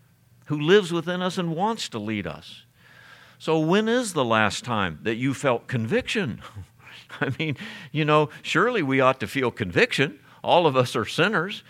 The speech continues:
Uh, we don't leave, live sinless lives. Does God convict us? Sure he does. And you ought to feel that. And yet, when, when has God led you to do something positive? When is the last time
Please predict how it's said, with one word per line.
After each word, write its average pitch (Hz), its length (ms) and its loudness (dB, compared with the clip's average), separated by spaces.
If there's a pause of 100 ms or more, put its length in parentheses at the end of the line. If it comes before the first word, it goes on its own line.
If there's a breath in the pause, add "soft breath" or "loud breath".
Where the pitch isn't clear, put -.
(220 loud breath)
Uh, 104 320 -2
we 113 140 -4
don't 196 180 -6
leave, 120 400 -6 (540)
live 123 280 0
sinless 127 500 0
lives. 196 520 -2 (540 loud breath)
Does - 220 -14
God 98 280 -6
convict 127 460 -2
us? 254 160 -2
Sure 269 280 -6
he 254 100 -2
does. 95 420 -4 (440 soft breath)
And 135 100 0
you 170 120 6
ought 202 120 6
to 220 100 2
feel 220 360 0
that. 117 360 0 (380 loud breath)
And 156 180 0
yet, 185 160 4 (260)
when, 185 520 -4 (160)
when 151 300 -4
has 196 140 -6
God 170 300 0
led 131 400 0
you 82 280 -8 (100)
to 110 100 -4
do 127 220 -2
something 117 440 -4
positive? 87 540 -4
When 170 160 -4
is 202 140 -6
the 170 80 -6
last 156 340 0
time 139 240 0